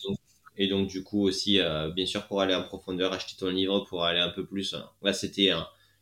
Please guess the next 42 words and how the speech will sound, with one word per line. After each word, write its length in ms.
une, 220
euh, 200
mise 180
en 100
bouche, 320
euh, 160
en, 760
en 40
quarante 360
minutes, 300
mais, 300
euh, 280
mais 120
l'idée, 400
euh, 180
l'idée, 360
c'est 180
quand 100
même 160
de, 160
d'avoir 280
les 100
bonnes 240
bases 240
et 40
de 60
bien 180
comprendre. 600
Mais 200
comme 220
toute 240
méthodologie, 680
euh, 140
elle 140
a 60
sa, 140
ses 200
points 100
de 60
difficulté 920
et, 120
euh, 180